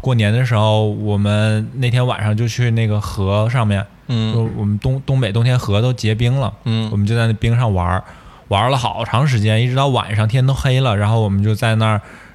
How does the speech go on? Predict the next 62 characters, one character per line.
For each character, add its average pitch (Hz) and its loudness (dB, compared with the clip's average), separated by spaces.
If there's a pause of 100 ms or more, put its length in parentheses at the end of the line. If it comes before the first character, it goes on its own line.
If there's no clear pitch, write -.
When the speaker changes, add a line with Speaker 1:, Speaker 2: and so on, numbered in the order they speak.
(260)
Speaker 1:
就 127 -2
河 113 0
边 120 2
儿 123 2
的 117 2
野 101 0
草 95 -6
啊 104 0
那 104 2
种， 101 -4
Speaker 2:
嗯。 110 -2
Speaker 1:
我 107 2
们 98 2
就 110 2
弄 123 2
了 107 4
好 95 -4
多 113 2
木 123 2
头， 107 2
捡 95 -2
了 113 -2
好 110 0
多， 107 0 (280)
在 120 0
那 117 2
儿 110 2
点 98 -4
了 104 -2
一 110 0
大 117 0
堆 117 2
火， 120 -2 (200)
Speaker 2:
嗯。 117 -4
Speaker 1:
然 110 0
后 110 4
一 117 4
群 110 2
小 110 2
朋 104 2
友 110 2
在 113 0
那 113 2
儿 110 2
玩 92 2
儿。 92 -2 (240)
那 202 0
时 139 0
候， 117 0 (420)
呃， 120 -2
也 113 2
不 113 -2
算 175 0
小 - -4
了 104 -4
吧， 95 -4
上 139 0
初 156 2
中 135 2
Speaker 2:
最 104 4
早 - 4
的 - -